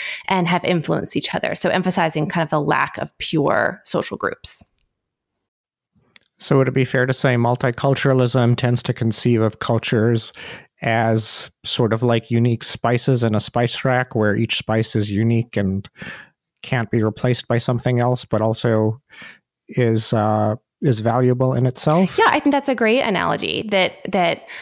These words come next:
Speaker 1: multiculturalism says, "Hey, um, my group is different from your group, and yet together we can, um, create something, something special, <laughs> you know, particularly tasty, perhaps, that, that, uh, that is, um, better than we could do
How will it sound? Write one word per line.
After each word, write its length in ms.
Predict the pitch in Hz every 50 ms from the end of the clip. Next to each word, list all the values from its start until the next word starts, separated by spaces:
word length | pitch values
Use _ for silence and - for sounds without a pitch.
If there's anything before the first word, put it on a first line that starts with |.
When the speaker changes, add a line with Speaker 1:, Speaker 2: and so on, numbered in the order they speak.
| - - 208
Speaker 1:
multiculturalism 640 | 220 214 226 220 220 240 233 233 226 214 208 214
says, 300 | 202 - 202 196 185 180
"Hey, 520 | 190 208 254 247 233 208 196 190 - - - -
um, 360 | 180 175 175 170 170 170 - -
my 220 | - 196 190 196 202
group 180 | 190 208 190
is 100 | 196 180
different 460 | 185 - 196 190 - 208 190 - - -
from 160 | 175 165 156
your 220 | 160 196 247 269
group, 400 | 226 190 180 170 160 160 - - - -
and 240 | 185 185 180 180 185
yet 280 | 190 175 - - - -
together 640 | - 190 175 262 285 262 220 190 175 165 180 190 - - - - - - -
we 180 | 185 190 180
can, 640 | 180 - 185 170 170 165 165 165 165 160 160 160 - -
um, 360 | 165 160 151 160 - - - - _
create 320 | - - 196 180 170 -
something, 680 | - 175 165 - - 170 165 160 160 156 156 165 -
something 540 | - - 147 147 - 156 147 151 156 160 147 - -
special, 560 | - - - 214 202 - - 185 185 285 285 -
<laughs> 60 | -
you 60 | 196
know, 100 | 180 175 - - _
particularly 500 | - 233 - 262 226 - 226 254 202 -
tasty, 380 | - 170 156 185 - - 226 220
perhaps, 500 | 220 294 262 277 208 294 - - - - -
that, 340 | 220 202 - - - 214 196
that, 260 | 208 190 175 - -
uh, 340 | - 180 175 175 170 170 170 - - - - - - - -
that 140 | 196 202
is, 560 | - 202 190 180 180 175 170 165 - - - - - -
um, 240 | 160 151 147 147 151
better 500 | 175 190 294 311 233 175 - - 175 185 - -
than 380 | 202 190 180 175 175 170 170
we 100 | 160 180
could 200 | 180 - 185 160
do 420 | - 165 156 151 151 147 143 -